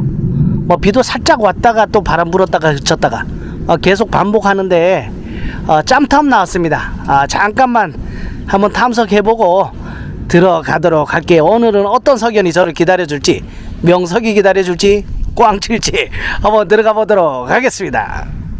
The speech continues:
여긴 거의 다 호박석인데 한번 천천히 둘러볼게요.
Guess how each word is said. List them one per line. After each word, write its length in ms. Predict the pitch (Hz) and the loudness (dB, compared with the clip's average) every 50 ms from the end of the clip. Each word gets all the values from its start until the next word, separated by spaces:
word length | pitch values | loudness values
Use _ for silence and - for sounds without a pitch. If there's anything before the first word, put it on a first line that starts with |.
| - - - - - - - - - - - - - | -8 -8 -8 -8 -10 -10 -12 -12 -12 -12 -12 -4 2
여긴 240 | 185 196 226 240 240 | 4 4 4 4 4
거의 200 | 180 180 190 214 | 2 2 2 2
다 80 | 226 220 | 2 0
호박석인데 840 | 175 220 233 269 240 - 247 233 214 214 196 185 165 175 185 151 117 - - | 0 0 0 0 0 0 0 2 2 2 4 4 4 2 0 -2 -4 -6 -4
한번 200 | - 202 220 233 | 0 2 2 2
천천히 500 | - - 240 240 240 233 - 247 247 220 | 2 2 0 0 0 0 0 2 2 2
둘러볼게요. 480 | 175 220 233 240 202 170 - - 220 | 2 2 2 2 2 2 0 2 0